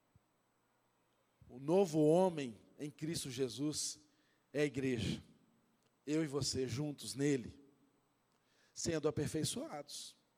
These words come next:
É por isso que você está aqui. Porque você vai ser lixa na vida de alguém e alguém vai ser lixo na sua vida.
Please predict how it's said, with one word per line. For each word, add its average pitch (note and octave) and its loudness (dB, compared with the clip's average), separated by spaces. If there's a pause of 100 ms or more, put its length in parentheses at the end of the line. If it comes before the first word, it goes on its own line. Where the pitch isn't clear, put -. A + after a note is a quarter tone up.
(580)
É D3 -10
por C3+ 0
isso C3+ -2
que - -2
você D3+ -4
está E3+ -6
aqui. G3+ -8 (760)
Porque - -6
você D3 0
vai E3+ -2
ser E3+ -2
lixa F3+ -2
na D3 -4
vida C3 -4
de C#3+ -2
alguém D#3 -4
e - -4
alguém E3+ -2
vai E3+ -4
ser G#3+ -4
lixo F3 -4
na F3 -6
sua G#3+ -10
vida. E3+ -10